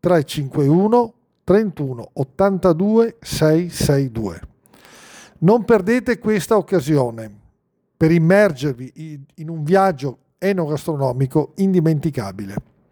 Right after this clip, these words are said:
Dolomiti Beer and Wine Shop di Taibon a Gordino. Vi aspetta giovedì.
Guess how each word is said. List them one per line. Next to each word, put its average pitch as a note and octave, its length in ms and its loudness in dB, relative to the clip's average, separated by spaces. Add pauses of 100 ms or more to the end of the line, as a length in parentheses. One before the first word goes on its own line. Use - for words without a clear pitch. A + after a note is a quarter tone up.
(420)
Dolomiti F#3+ 760 2
Beer F#3 420 0
and F3+ 200 -6
Wine D#3+ 300 0
Shop E3+ 380 -2
di D#3+ 180 -6
Taibon D#3+ 420 2
a G3 80 4
Gordino. A#2+ 600 -4 (580)
Vi D3 100 2
aspetta E3+ 680 2 (100)
giovedì. C3+ 500 0